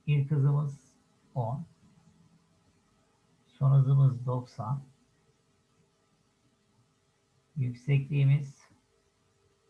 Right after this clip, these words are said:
yani süremizdir o, sekiz saniye. Yamuğun alanından bulalım şimdi H'e.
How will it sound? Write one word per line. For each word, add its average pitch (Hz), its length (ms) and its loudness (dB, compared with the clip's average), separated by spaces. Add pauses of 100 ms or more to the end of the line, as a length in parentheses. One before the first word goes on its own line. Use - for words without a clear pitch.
(1300)
yani 104 260 -8
süremizdir 117 680 -8
o, 135 180 -4
sekiz - 360 -12
saniye. - 540 -20 (3750)
Yamuğun 151 280 0
alanından 139 580 0
bulalım 113 300 -2
şimdi 98 280 -18
H'e. 135 480 2